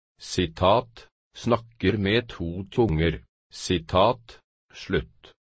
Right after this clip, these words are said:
der det ikke er samsvar mellom det som sies til studentene om hva som er viktig å lære og å dokumentere på den ene siden, og hva som faktisk vurderes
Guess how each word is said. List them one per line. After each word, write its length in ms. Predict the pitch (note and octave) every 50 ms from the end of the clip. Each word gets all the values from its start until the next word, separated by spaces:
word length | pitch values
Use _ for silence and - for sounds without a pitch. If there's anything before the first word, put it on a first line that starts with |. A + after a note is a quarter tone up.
| _ _ -
der 300 | F#2 F#2+ G2+ G#2 G#2+ G2
det 280 | E2 F#2 F2 F#2 - -
ikke 440 | G#2 G2+ - _ - - F2+ F#2 -
er 240 | - D#2 D#2+ E2 D#2+
samsvar 800 | D#2+ - - - G2 F#2 D2+ B1+ - - - - D2 D2+ D#2 D#2+
mellom 600 | E2 D#2+ D#2+ D2+ D2 D2+ D2+ E2+ F2 F2+ F#2 D2+
det 280 | D2+ D2+ D#2 F2 F#2
som 340 | F#2+ - - F2+ E2+ F2+ F2+
sies 580 | F2+ - - - A2+ G2 D#2+ D#2+ F2+ F#2 - -
til 260 | - - F2+ F2 E2 D#2+
studentene 760 | - - - C3 - F#2 E2+ D#2+ C2+ - - F#2+ F#2+ G2 G2+ G2 -
om 280 | - D#2+ E2 G2+ G#2+ G2+
hva 300 | D#2+ E2 D#2+ E2+ F2+ G#2
som 420 | G2+ - - - F#2 F2+ F2 F2+ D2+
er 140 | D2+ D2 D#2
viktig 460 | F#2 A2 - - - - - G2+ A2 G#2+ -
å 140 | - F2+ F2+ G2+
lære 360 | A#2 B2+ B2+ G#2+ D#2+ D#2 F2+ F#2+
og 160 | - A2 -
å 140 | G2 F#2 F#2
dokumentere 960 | D#2+ F2 F2+ E2 - F#2+ F2+ F#2 F#2 F2 - - - C2 A#1+ B1+ D2 E2 D#2
på 100 | E2+ G2
den 320 | F#2 G2+ G2+ G#2 G#2+ A2 -
ene 380 | - A#2+ G#2 E2 D2 C#2+ D#2+ F2+
siden, 520 | - - - A#2 G2 E2 D#2+ E2 C#2+ C2 A#1+ _ _ _ _ _ -
og 220 | G2 G2 G2+ G2 E2+
hva 300 | D#2+ D#2+ E2 F2+ G2+ G2+
som 340 | - - - F#2+ F2+ F2+
faktisk 720 | E2+ D#2+ - C#2 C2 - - - - E2 D#2+ D#2+ - - -
vurderes 720 | F2+ D#2 F#2+ G#2+ G#2+ F2 D#2 D2 D2 D2+ F2 G2 G#2+ -